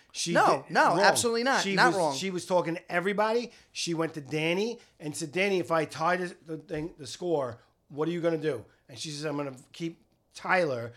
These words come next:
Speaker 1: 'cause it's gonna affect me if I vote him out." She had no option.
Speaker 2: What they should
Speaker 1: Done.
Speaker 2: have done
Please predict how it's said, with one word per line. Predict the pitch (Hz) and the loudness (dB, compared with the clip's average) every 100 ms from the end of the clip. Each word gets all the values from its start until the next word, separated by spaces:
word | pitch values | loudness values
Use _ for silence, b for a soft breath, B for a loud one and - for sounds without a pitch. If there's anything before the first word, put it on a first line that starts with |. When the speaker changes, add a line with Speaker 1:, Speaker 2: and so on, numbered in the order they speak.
| b | b
Speaker 1:
'cause | - 147 | -8 -8
it's | 160 | -6
gonna | 170 151 | -4 -2
affect | 131 - 165 - | -4 -6 -6 -6
me | 160 | -6
if | 139 | -4
I | 143 | -4
vote | 120 147 131 | -2 -2 -2
him | 139 | -4
out." | 139 120 107 b b b b | -6 -6 -12 b b b b
She | - 214 220 190 | -10 -6 -6 -6
had | 175 185 180 | -4 -4 -2
no | 180 185 | -4 -4
option. | 165 170 156 156 123 135 | -6 -10 -10 -10 -8 -2
Speaker 2:
What | 220 233 | 0 2
they | 233 | 2
should | - - 208 | 2 2 2
Speaker 1:
Done. | 208 220 | 6 6
Speaker 2:
have | 214 | 8
done | 233 240 285 | 8 6 2